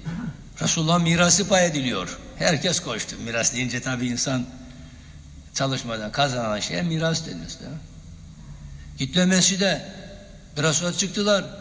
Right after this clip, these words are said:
"Ya böyle hani mal falan görmedik dağıtılan, miras bir şey görmedik orada." Dedi, "Ne gördünüz?" "E, bir grup orada ilim okuyor, Kur'an öğreniyor, bir grup fıkıh öğreniyor,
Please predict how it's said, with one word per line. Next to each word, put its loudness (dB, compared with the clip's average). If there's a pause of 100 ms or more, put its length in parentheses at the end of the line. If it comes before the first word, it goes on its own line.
(400)
"Ya 2
böyle 2 (500)
hani 0
mal 4
falan 2
görmedik 4
dağıtılan, 6
miras 4
bir 0
şey 6
görmedik 4
orada." 0 (1700)
Dedi, 0
"Ne 6
gördünüz?" 0 (240)
"E, -6
bir 0
grup 0
orada 0
ilim 0
okuyor, 0 (180)
Kur'an 2
öğreniyor, -2
bir 2
grup 2
fıkıh -2
öğreniyor, 0